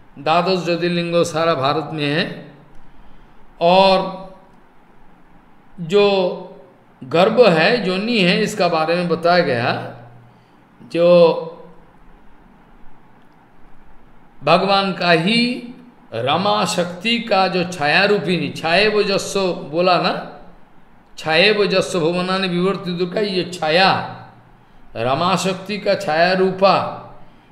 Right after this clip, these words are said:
ये माया शक्ति का गर्भ है, इसमें आधान होने का बाद,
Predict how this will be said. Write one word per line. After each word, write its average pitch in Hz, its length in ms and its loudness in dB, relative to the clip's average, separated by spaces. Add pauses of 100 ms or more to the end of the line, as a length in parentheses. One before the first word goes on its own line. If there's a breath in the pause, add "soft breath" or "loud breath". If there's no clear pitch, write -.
ये 147 180 0
माया 156 380 -2
शक्ति 202 500 -4
का 175 640 -4 (1500)
गर्भ 175 380 2
है, 180 380 0
इसमें 214 560 -6 (640)
आधान 196 600 0 (160)
होने 156 220 -6
का 147 140 -2
बाद, 196 580 -4